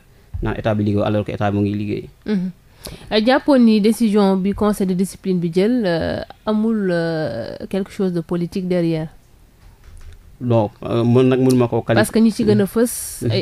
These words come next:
Speaker 2: étudiants yoo xam dañoo bokk ci ay partis politiques ak ay activistes la.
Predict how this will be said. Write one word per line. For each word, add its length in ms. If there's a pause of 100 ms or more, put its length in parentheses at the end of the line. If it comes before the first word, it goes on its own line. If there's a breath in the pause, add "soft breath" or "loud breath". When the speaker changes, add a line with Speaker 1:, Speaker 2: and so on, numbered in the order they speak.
Speaker 2:
étudiants 320
yoo 140
xam 180
dañoo 220
bokk 260
ci 60
ay 100
partis 380
politiques 440
ak 140
ay 160
activistes 560
la. 80